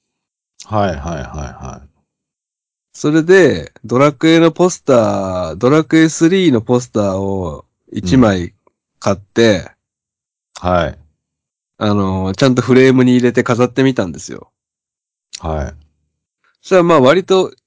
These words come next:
Speaker 1: いいなと思って、この部屋の一角をもっと、あの、オタクっぽくしたくなったんですね。
Speaker 2: はい。
Speaker 1: 自分の好きなものでなんか固めたくなって、まあ、もともとあの、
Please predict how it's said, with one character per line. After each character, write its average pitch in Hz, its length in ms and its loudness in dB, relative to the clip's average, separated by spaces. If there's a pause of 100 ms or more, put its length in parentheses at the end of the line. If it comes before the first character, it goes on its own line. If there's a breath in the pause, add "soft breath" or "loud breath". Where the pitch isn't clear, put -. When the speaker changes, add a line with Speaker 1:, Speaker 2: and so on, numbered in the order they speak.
(160)
Speaker 1:
い 202 160 -4
い 160 40 -2
な 104 180 -4
と 101 120 -10
思 98 140 -10
っ 98 80 -14
て、 98 440 -8
こ 113 120 -8
の 107 180 -4
部 156 140 -4
屋 220 160 4
の 220 140 0
一 208 140 -4
角 127 680 0
を - 100 -14
も 156 140 0
っ 185 80 -4 (120)
と、 127 400 2
あ 98 60 -6
の、 95 260 -8
オ 113 60 -6
タ 127 160 -2
ク 131 120 0
っ - 20 -4
ぽ 127 180 -10
く 101 280 -6
し - 100 -14
た 107 120 -2
く 104 120 -10
な 101 100 -6
っ 101 80 -16
た 80 80 -14
ん 62 60 -16
で - 60 -20
す - 60 -20
ね。 151 140 -14 (720)
Speaker 2:
は 80 300 -4
い。 - 80 -16 (960)
Speaker 1:
自 120 260 -4
分 156 140 4
の 147 80 2
好 - 80 -6
き 185 120 2
な 165 120 4
も 127 80 2
の 110 140 -2
で 98 120 -10
な 98 120 -10
ん - 20 -16
か 101 60 -20
固 - 260 -8
め 101 140 -6
た 101 100 -10
く 104 120 -10
な 101 120 -8
っ 98 60 -12
て、 90 480 -12
ま 113 80 -2
あ、 127 40 2
も 143 120 2
と 143 120 0
も 139 120 2
と 135 120 2
あ 123 60 4
の、 120 320 2